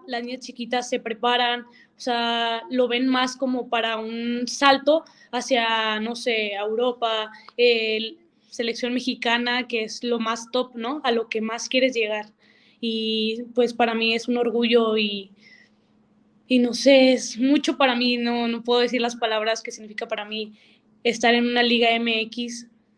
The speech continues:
femenil, porque es algo muy importante, más para, pues, como te digo, las niñas chiquitas que vienen pisando, eh, en pasos gigantescos, porque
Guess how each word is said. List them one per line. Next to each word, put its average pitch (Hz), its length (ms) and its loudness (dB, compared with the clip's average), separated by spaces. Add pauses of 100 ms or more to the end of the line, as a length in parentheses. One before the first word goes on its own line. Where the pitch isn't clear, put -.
(160)
femenil, 226 760 -4
porque 226 420 0
es 220 160 -4
algo 226 200 0
muy 233 200 -2
importante, 214 800 -4 (640)
más 226 240 2
para, 240 240 6
pues, 226 220 -6 (340)
como 220 200 -2
te 226 80 2
digo, 233 200 4
las 214 120 4
niñas 226 180 0
chiquitas 233 520 0
que 240 120 2
vienen 233 420 0 (380)
pisando, 240 840 0 (360)
eh, 220 300 0
en 214 240 -4
pasos 240 380 2
gigantescos, 254 1300 2
porque 233 420 -4